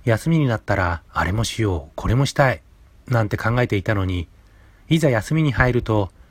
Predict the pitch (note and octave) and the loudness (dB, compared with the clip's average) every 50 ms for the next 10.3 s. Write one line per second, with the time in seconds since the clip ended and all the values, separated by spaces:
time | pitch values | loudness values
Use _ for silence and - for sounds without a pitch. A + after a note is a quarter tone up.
0 | - - - - - - - - - - A#2+ G#2+ - - D#3 D3+ C#3 C#3+ C#3 C#3 | -20 -20 -20 -20 -20 -20 -20 -4 0 2 2 2 2 2 0 0 2 2 2 2
1 | B2 A2+ A2 A2 A2 A2 G#2 G2+ G2 F#2+ - - - - - - - - - G#2+ | 2 2 -2 -2 -2 -2 -2 -2 -4 -4 -8 -12 -20 -20 -20 -20 -20 -10 -4 0
2 | A2 B2+ D#3+ D3 C3+ B2 A2+ G#2 - A2+ G2+ G2 F#2+ - - A2 B2 D3+ E3 D#3 | 2 2 4 4 2 2 0 0 0 0 0 -2 -4 -6 -2 0 2 2 2 2
3 | C#3 A2+ - G#2 - - A#2 A2+ A2+ A#2 G#2+ - - B2 C3 D3 D3 C3 - A2 | 0 -2 -2 -2 0 0 0 0 0 -2 -4 -4 -2 0 0 2 0 0 -2 -4
4 | - - - G2+ G2+ - - G#2 G2 G2 G2 G2 - - - F#2 E2 - - - | -2 -2 -2 -4 -4 -4 -4 -4 -2 -2 -2 -6 -6 -4 -4 -4 -4 -6 -8 -16
5 | - - - - - - - - - - - - - _ _ _ _ _ - - | -20 -20 -20 -20 -20 -20 -20 -20 -20 -20 -20 -20 -20 _ _ _ _ _ -20 -20
6 | - - - - - - - - - - _ - - - C#3 D3 D3+ - - - | -20 -20 -20 -20 -20 -20 -20 -20 -20 -20 _ -8 -2 0 2 2 2 2 2 0
7 | C3+ A#2 A2+ G#2+ G2+ F2+ - - - - - - - - - _ _ - - - | 2 4 4 2 2 0 -4 -14 -20 -20 -20 -20 -20 -20 -20 _ _ -20 -20 -20
8 | - - _ - - - A#2 G#2 F#2+ C3 B2+ A#2+ G#2 - - F#2 F2 E2 - D#2+ | -20 -20 _ -20 -10 -4 -2 0 2 2 2 2 2 -2 -4 -4 -2 -2 -4 -4
9 | - - - B2+ C#3 C3+ C#3+ C#3 C#3+ - - D3+ C3 A2+ - F#2 E2 E2+ E2+ - | -6 -4 -2 0 0 0 0 -2 -2 -2 -2 -2 -2 -2 -2 -4 -4 -4 -6 -8
10 | - - - - - | -8 -6 -6 -6 -6